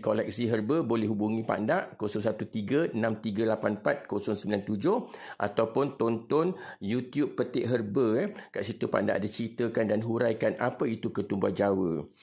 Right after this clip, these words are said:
Jadikan sebagai satu koleksi anda, ketumbar Jawa. Ketumbar Jawa ataupun koriander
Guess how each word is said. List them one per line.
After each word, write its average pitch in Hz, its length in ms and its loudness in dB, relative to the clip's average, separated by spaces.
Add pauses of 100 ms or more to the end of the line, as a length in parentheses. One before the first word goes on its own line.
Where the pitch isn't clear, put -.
(920)
Jadikan 139 640 2
sebagai 120 640 2
satu 120 320 0
koleksi 104 480 0
anda, 104 400 2 (320)
ketumbar 117 480 2
Jawa. 92 320 2 (1040)
Ketumbar 139 480 4
Jawa 156 560 8
ataupun 139 480 8
koriander 139 800 8